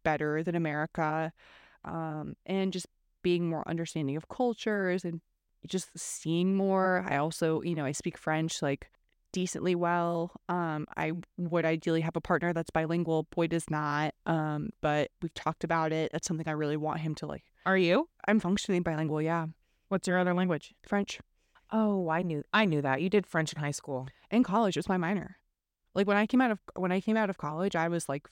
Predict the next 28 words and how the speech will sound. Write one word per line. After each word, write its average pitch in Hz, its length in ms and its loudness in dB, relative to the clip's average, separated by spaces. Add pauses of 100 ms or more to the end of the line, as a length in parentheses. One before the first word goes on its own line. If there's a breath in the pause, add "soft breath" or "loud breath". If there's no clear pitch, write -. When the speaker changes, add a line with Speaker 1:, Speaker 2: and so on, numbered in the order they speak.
Speaker 1:
very 160 400 -2
bilingual. 82 540 0
When 165 100 2
I 170 80 4
went 185 140 4
to 208 40 4
France, 156 460 0
I 160 140 2
was 160 260 -2 (260)
completely 160 720 0
fine 127 280 -2
speaking 143 440 -4
to - 100 -6
people - 520 -4
all 143 180 -4
the - 80 -12
time. - 160 -8
Speaker 2:
That's 269 220 2
awesome. 180 300 4
That 220 100 2
makes 247 200 0
life 190 280 2
a 185 40 2
lot 165 220 2
easier 156 400 0
when 147 400 -2
you're 139 160 -2
traveling. 156 540 -4